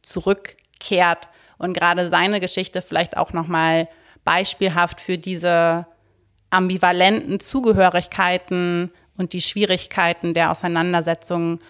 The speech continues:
mit der alten Heimat und der Frage, wo gehöre ich eigentlich hin und wie verhalte ich mich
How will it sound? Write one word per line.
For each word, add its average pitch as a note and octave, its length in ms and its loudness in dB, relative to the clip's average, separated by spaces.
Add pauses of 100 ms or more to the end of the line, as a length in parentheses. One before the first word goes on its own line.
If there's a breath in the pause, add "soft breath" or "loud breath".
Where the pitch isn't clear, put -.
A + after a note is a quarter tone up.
(140 soft breath)
mit G3 240 -4
der G#3 160 4
alten E3+ 420 -2
Heimat D#3+ 560 2
und D#3+ 640 -6
der D#3 100 -2
Frage, E3 680 0
wo F#3 240 0
gehöre F#3 320 6
ich - 160 -6
eigentlich E3+ 420 -2
hin G#3 220 2
und E3+ 120 -4
wie F#3 100 -4
verhalte F3+ 500 0
ich - 100 -10
mich D#3+ 260 -2